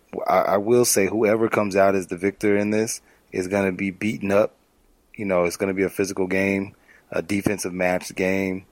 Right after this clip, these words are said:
And, um, you know, it, it's, it's just gonna be, uh, detrimental to the next round because you're coming out of that thing, you know, bang, battered, and bruised up heading into Gillette Stadium, like I've already said.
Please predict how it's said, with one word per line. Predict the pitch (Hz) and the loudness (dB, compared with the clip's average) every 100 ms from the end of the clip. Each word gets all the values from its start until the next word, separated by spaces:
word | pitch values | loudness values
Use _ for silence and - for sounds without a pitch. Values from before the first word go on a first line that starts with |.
| - _ _ _ _ _ | -20 _ _ _ _ _
And, | 98 98 90 87 | -2 0 0 0
um, | 87 85 87 | 0 0 -2
you | 101 | 0
know, | 92 85 82 | 2 0 0
it, | 95 | 0
it's, | 85 98 - | 0 -2 -6
it's | - 98 - | -6 -6 0
just | 107 107 | 0 2
gonna | - 104 | -2 -2
be, | 90 101 98 98 98 98 - - - - | -2 -2 0 0 -4 -10 -20 -20 -20 -2
uh, | 90 90 | 2 2
detrimental | 85 98 - 98 98 101 95 90 - - - - - | 2 0 2 -2 0 0 0 -2 -8 -20 -20 -20 -10
to | - 101 98 92 90 92 92 | -2 0 0 -2 -4 -6 -6
the | 92 | -2
next | 95 98 - | 0 0 0
round | 98 98 80 80 - _ | 2 2 0 -6 -16 _
because | - 98 87 | -8 -6 -6
you're | |
coming | 90 104 98 | -2 -2 2
out | 98 98 | 2 2
of | |
that | 98 95 | 0 0
thing, | 101 95 92 92 - - _ | -4 -4 -6 -12 -20 -20 _
you | 98 | -4
know, | 95 90 | -2 0
bang, | 90 98 98 98 | 0 2 0 0
battered, | 90 92 92 90 | 2 4 4 0
and | 87 | -4
bruised | 92 92 90 87 | -4 -4 -2 2
up | 95 90 - | 2 2 -6
heading | 95 98 95 | -2 0 0
into | 92 87 95 | -4 -4 -6
Gillette | 92 90 90 | -2 -2 -2
Stadium, | - 95 95 92 87 90 _ - | 0 0 0 0 -4 -8 _ -10
like | 78 | -2
I've | 87 85 | 0 2
already | 90 90 | 2 2
said. | 87 98 90 90 | 0 2 2 2